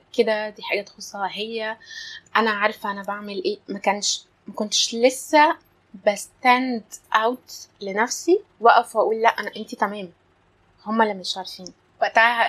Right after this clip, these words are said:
حسيت بالظلم و-، واتضايقت جدًا، وفضلت خايفة من الجملة دي، لأن هي قعدت تتردد جوايا كتير قوي، ولغاية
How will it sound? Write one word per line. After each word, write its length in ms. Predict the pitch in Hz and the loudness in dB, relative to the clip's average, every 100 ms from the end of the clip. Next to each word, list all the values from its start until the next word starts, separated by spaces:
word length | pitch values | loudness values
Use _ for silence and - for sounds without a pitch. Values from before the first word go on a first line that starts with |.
| - | -2
حسيت 300 | - - 220 | -10 -6 -2
بالظلم 440 | 226 202 214 247 | -2 0 0 0
و-، 260 | 233 185 196 | -2 -4 -4
واتضايقت 420 | 190 196 208 - | -6 -8 -10 -8
جدًا، 280 | 233 220 208 - | -10 -10 -16 -16
وفضلت 800 | 214 214 202 - 269 - - 190 - - | -10 -8 -4 -2 -2 -4 -12 -12 -8 -4
خايفة 560 | - 240 262 - 233 269 - _ _ _ - | 2 2 0 -6 -6 -6 -6 _ _ _ -16
من 300 | 208 220 254 | -6 -2 0
الجملة 440 | 247 208 240 254 | -2 -4 -6 -6
دي، 180 | 214 233 247 | -8 -6 -8
لأن 80 | |
هي 140 | 208 226 | -6 -6
قعدت 340 | 220 233 240 | -6 -8 -12
تتردد 400 | 226 - 226 214 | -10 -8 -8 -8
جوايا 260 | 196 202 226 | -10 -12 -12
كتير 260 | - 233 | -12 -8
قوي، 240 | - 247 262 _ _ _ _ | -4 -4 -6 _ _ _ _
ولغاية 520 | 202 202 196 220 247 | -6 -4 -2 -2 -2